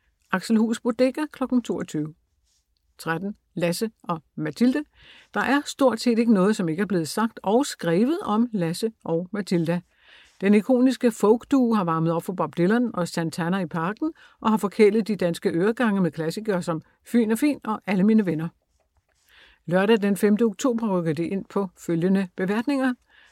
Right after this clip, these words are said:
Skum Ølbar klokken tyve, Københavneren klokken enogtyve, Axelhus Bodega klokken toogtyve. Fjorten, Nanna Larsen og Anne Eltart.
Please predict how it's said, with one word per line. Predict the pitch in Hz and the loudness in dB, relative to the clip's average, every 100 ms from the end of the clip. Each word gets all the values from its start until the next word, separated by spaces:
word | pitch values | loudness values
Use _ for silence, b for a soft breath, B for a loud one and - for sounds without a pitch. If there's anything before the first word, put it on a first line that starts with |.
| b | b
Skum | - 226 185 | 0 0 2
Ølbar | 175 185 214 - | -2 -4 -10 -6
klokken | 185 165 147 - - | -4 -4 -6 -14 -10
tyve, | 165 208 311 _ _ _ _ | -6 -6 -8 _ _ _ _
Københavneren | - 202 185 160 214 214 185 | 4 6 6 2 2 0 -2
klokken | 170 160 - _ | -4 -4 -8 _
enogtyve, | - 180 208 - 214 202 220 _ _ | -6 -6 -4 0 0 0 -8 _ _
Axelhus | - 175 202 202 190 - | -4 -2 0 0 -2 -4
Bodega | 190 180 214 - - | -2 0 0 -2 -8
klokken | 185 175 | -6 -4
toogtyve. | 170 - - - 156 147 _ _ _ _ _ _ _ _ b b b b b b _ _ _ - | -8 -12 -16 -14 -12 -14 _ _ _ _ _ _ _ _ b b b b b b _ _ _ -8
Fjorten, | - 170 214 254 _ | 0 0 2 -2 _
Nanna | 196 196 175 196 220 | 2 4 4 0 -2
Larsen | - 160 160 202 220 - | -4 -4 -4 -4 -4 -2
og | 180 175 - | -4 -4 -4
Anne | 185 180 202 _ 185 | -2 0 -2 _ -4
Eltart. | 185 - 208 202 | -2 -2 -4 -4